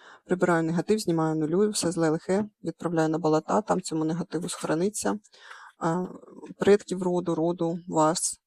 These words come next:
більше це не торкається. Все зле лихе відправляю на болота, там цьому негативу схорониться. Того, хто дивиться більше інтеркацію по Верховному суду, буде так і так єсть. Вищі сили захисту прошу, приберіть всі перешкоди, які заважають предкам роду упокоїтися.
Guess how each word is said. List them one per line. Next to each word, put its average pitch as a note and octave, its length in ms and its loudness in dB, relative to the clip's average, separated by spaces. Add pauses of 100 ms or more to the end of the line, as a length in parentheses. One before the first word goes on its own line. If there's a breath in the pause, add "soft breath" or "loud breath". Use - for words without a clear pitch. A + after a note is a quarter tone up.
більше F3+ 300 -2
це E3+ 220 -2
не D#3+ 120 0
торкається. F#3+ 760 -4 (500 loud breath)
Все - 280 -2
зле E3+ 200 2
лихе E3+ 280 0
відправляю E3+ 680 -4 (140)
на E3 120 -2
болота, F3 420 0
там E3+ 220 -4
цьому E3+ 220 -6
негативу E3+ 420 -6
схорониться. F3+ 680 -6 (340 loud breath)
Того, E3+ 180 -2
хто - 180 -12
дивиться F#3+ 340 -2
більше F3 280 -2
інтеркацію F3 520 -6
по E3 100 -6
Верховному D#3+ 440 -2
суду, G#3 260 -6
буде E3+ 200 -4
так - 240 -6
і - 20 -14
так - 240 -10
єсть. - 400 -10
Вищі - 240 -4
сили G#3 280 0
захисту F3 480 -4
прошу, G#3 380 -2
приберіть F3+ 400 -2
всі - 140 -6
перешкоди, G#3+ 580 -2 (400 loud breath)
які F#3+ 100 -4
заважають F3+ 720 0
предкам E3+ 400 -2
роду E3 260 0
упокоїтися. F3 720 -6